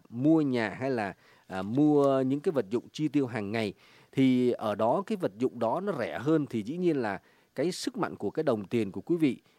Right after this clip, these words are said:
nó sẽ cao hơn. À, về cái việc điều chỉnh này chúng ta thấy là bên, à, cao nhất á, là bên, à, North Dakota.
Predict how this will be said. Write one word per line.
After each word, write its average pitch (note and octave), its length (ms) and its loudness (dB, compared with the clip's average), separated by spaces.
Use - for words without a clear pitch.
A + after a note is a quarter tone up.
nó B2+ 260 -2
sẽ D3+ 180 -4
cao C3 280 -2
hơn. D3 220 6
À, A#2 180 2
về B2 140 0
cái G#3 120 -4
việc F3 160 0
điều A#2+ 300 2
chỉnh G2+ 260 -4
này A#2+ 160 0
chúng D#3+ 160 -8
ta D3+ 180 -2
thấy D#3+ 340 -2
là G#2+ 320 -2
bên, C3+ 280 2
à, B2 480 2
cao E3 220 2
nhất G#3+ 280 0
á, C#4+ 180 -4
là G2+ 260 -4
bên, C3 280 2
à, B2 100 0
North D#3 260 -2
Dakota. A#2 600 -2